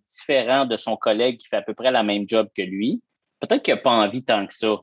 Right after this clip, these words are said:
que la conversation ait lieu de dire, « Hein, ton, t'es, t'es, t'es payé cher, toi, hein, pour ce que tu fais. » Fait que c'est sûr que ça existe dans une organisation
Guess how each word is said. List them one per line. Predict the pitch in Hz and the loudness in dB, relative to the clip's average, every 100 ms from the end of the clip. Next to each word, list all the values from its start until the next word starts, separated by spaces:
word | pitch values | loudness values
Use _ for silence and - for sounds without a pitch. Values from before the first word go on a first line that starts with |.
| _ | _
que | - | -8
la | 92 92 | -4 -2
conversation | - 101 95 - 95 92 107 104 - | -2 0 0 0 -2 0 -4 -4 -4
ait | 95 | -4
lieu | 90 98 113 | 0 2 2
de | 92 87 | 2 0
dire, « | 104 101 101 - - - _ | 2 0 0 -6 -20 -20 _
Hein, | 302 294 | 0 2
ton, | 175 - - | 0 -2 -2
t'es, | 208 - | -2 -2
t'es, | 110 107 | -2 0
t'es | - | 0
payé | 107 165 247 | 0 2 2
cher, | - 92 78 | 2 0 -2
toi, | 240 | -4
hein, | 330 294 | -4 -6
pour | - | -10
ce | |
que | 214 | -10
tu | 202 - | -10 -6
fais. » | - - _ _ _ _ _ | -8 -8 _ _ _ _ _
Fait | - 127 | 0 0
que | - - _ _ _ _ _ _ _ _ _ | -4 -20 _ _ _ _ _ _ _ _ _
c'est | - 131 | -10 -4
sûr | - | 0
que | 220 | 2
ça | - | 2
existe | 120 113 160 143 | 0 2 0 2
dans | 120 | 0
une | 113 | 0
organisation | 127 127 127 117 120 107 98 - 147 151 | -2 0 0 2 2 2 0 -2 0 -2